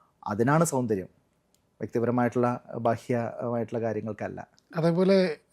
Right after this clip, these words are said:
Speaker 2: ഈ സംഘടനാ പ്രവർത്തനം, ഇത്രയും നാളത്തെ ഒരു സംഘടനാ പ്രവർത്തനം, അതായത് കോൺഗ്രസിൽ ഒരുപാട് മഹാരഥന്മാരായ ലീഡേഴ്സ് ഉള്ളൊരു പാർട്ടിയാണ്. അപ്പം നെഞ്ചോട് ചേർത്ത് വെക്കാൻ കഴിയുന്ന അനുഭവങ്ങൾ പകർന്നു നൽകിയ ഏതെങ്കിലും ഒരു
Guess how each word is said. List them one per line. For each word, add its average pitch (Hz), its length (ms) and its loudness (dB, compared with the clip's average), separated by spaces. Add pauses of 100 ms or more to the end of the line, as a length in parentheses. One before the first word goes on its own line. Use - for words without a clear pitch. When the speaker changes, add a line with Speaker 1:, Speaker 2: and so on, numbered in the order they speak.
Speaker 2:
ഈ 170 200 2
സംഘടനാ 160 400 0
പ്രവർത്തനം, 165 420 0
ഇത്രയും 170 400 0 (140)
നാളത്തെ 160 240 2
ഒരു 160 60 0
സംഘടനാ 147 340 -2
പ്രവർത്തനം, 143 320 -4
അതായത് 151 300 0 (340)
കോൺഗ്രസിൽ 170 400 2
ഒരുപാട് 170 300 6
മഹാരഥന്മാരായ 165 800 4
ലീഡേഴ്സ് 160 380 2
ഉള്ളൊരു 156 240 0 (340)
പാർട്ടിയാണ്. 151 380 -4
അപ്പം 151 240 -4 (420)
നെഞ്ചോട് 185 380 6
ചേർത്ത് 175 420 4
വെക്കാൻ 185 320 4
കഴിയുന്ന 180 280 6
അനുഭവങ്ങൾ 175 580 4
പകർന്നു 170 480 0
നൽകിയ 160 380 2
ഏതെങ്കിലും 156 340 0
ഒരു 151 180 -2